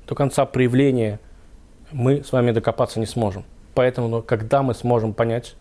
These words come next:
что и зачем мы это делали, только в грядущем мире, в котором нету никаких ограничений,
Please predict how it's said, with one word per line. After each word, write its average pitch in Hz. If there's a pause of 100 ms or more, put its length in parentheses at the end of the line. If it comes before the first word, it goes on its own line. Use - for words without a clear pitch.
(300)
что 135
и 127 (200)
зачем 120
мы 120
это 107
делали, 165 (340)
только 156
в 123
грядущем 113
мире, 98
в -
котором 160
нету 160
никаких 196
ограничений, 143